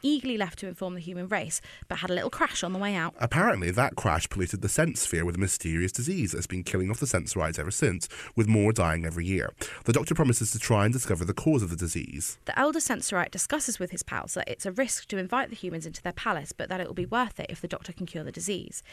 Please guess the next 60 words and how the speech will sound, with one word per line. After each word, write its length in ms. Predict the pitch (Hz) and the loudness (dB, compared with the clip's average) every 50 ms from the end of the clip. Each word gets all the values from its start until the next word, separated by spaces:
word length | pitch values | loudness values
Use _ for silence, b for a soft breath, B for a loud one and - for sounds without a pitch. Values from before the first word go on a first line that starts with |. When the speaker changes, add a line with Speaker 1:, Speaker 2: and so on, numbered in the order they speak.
| B B B B B B | B B B B B B
Speaker 1:
The 140 | B 262 302 | B 2 2
other 100 | 294 262 | 2 4
Sensies 380 | - 269 254 - - 233 214 220 | 2 0 0 0 0 -2 0 0
are 40 | 226 | 0
a 20 | |
bit 240 | 220 208 - - - - - - | 0 0 -2 -2 -4 -6 -8 -6
apprehensive 580 | - 302 - - - 311 370 370 - - 262 202 | -4 -4 -2 -2 -2 -2 -2 -2 -2 -4 -4 -4
of 140 | 196 180 185 | -4 -6 -8
the 40 | 170 | -8
humans, 200 | - 180 180 165 165 170 180 - | -8 -6 -6 -4 -4 -6 -8 -8
calling 240 | - 202 190 190 | -6 -4 -4 -2
them 100 | 185 180 | -2 -2
loud 420 | 185 202 247 262 262 269 269 262 - - | 0 2 4 4 6 6 4 4 2 -2
and 100 | - 170 - - | -6 -4 0 0
ugly 380 | 269 254 - - 262 262 254 - | 0 0 2 2 2 2 2 2
and 80 | 202 | 0
that 80 | 196 - | -2 -2
they 80 | - | -4
shouldn't 240 | 175 - 277 269 254 | -4 0 2 2 2
be 100 | - 240 | 4 2
allowed 280 | 214 185 180 175 175 185 | 2 4 2 2 0 0
in 60 | 180 | -4
the 60 | 175 | -8
palace. 440 | - - 220 - - - - - - B B B B B | -6 -4 -4 -4 -4 -6 -8 -8 -10 B B B B B
They 100 | - 202 | -8 -2
doubt 220 | 196 240 254 254 220 | 2 2 2 2 2
the 100 | 240 - | 0 0
elder 220 | - 208 196 196 | 0 0 0 -2
Sensorite's 460 | - - 196 - - - 190 180 - | -2 -4 -4 -4 -6 -6 -6 -4 0
leadership 400 | 247 247 220 208 - - - - | 0 0 0 0 -2 -6 -6 -8
behind 280 | 185 160 170 180 170 165 | -8 -8 -8 -8 -8 -8
his 80 | 175 | -8
back. 400 | - - 220 - - - - - - - - | -4 -2 -2 -2 -2 -6 -10 -20 -20 -14 -8
Cheeky. 560 | - - - - 208 - - - - 67 80 - - - | -8 -6 -6 -8 -10 -12 -12 -12 -12 -12 -12 -8 0 2
Speaker 2:
There's 140 | 139 127 127 | 2 4 6
one 200 | 156 175 220 226 | 6 4 4 4
particularly 580 | 240 - - - 170 - 185 170 151 135 131 | 2 2 2 2 2 4 4 4 6 6 6
vocal 380 | 120 120 120 120 120 - 110 95 | 6 6 6 6 6 6 4 2
Sensorite, 500 | - 92 82 82 - - 78 65 64 78 | 2 2 0 0 -2 -2 -2 -4 -2 -2
the 140 | 95 101 110 | 0 2 2
Administrator. 880 | 107 110 127 143 151 104 - - - 80 78 - - - - - - - B B B B B | 4 6 6 6 6 4 4 2 0 0 -2 -2 -4 -6 -8 -8 -10 -12 B B B B B
He 200 | - 170 185 175 | 2 4 4 4
tells 240 | - 185 139 113 107 | 6 6 4 6 6
the 100 | 107 120 | 6 6
other 140 | 151 185 | 6 6
Sensorites 720 | 165 - 104 95 85 - - 92 87 78 80 92 - - | 4 4 4 2 2 0 0 2 2 2 0 0 0 0
that 120 | - 101 - | 0 -2 -2
he 140 | - - 107 | -2 -2 0
does 260 | 107 123 117 - 104 | 4 4 4 4 4
not 240 | 110 123 156 - - | 4 4 4 2 2
trust 280 | - - 95 - - | 0 0 0 -2 -2
the 60 | - | -8
humans 360 | - - 98 73 71 78 80 87 | -6 -6 -4 -4 -4 -4 -4 -2
and 100 | 98 104 | 0 0
he 80 | 107 | 0
wants 280 | 92 82 85 82 - - | 2 0 0 -2 -2 -2
to 80 | - 120 | -4 -4
kill 180 | - - 80 | -2 -2 -2
them 160 | 85 98 113 143 | 0 2 4 4
off. 360 | 160 151 95 - - - | 4 4 2 0 -2 -8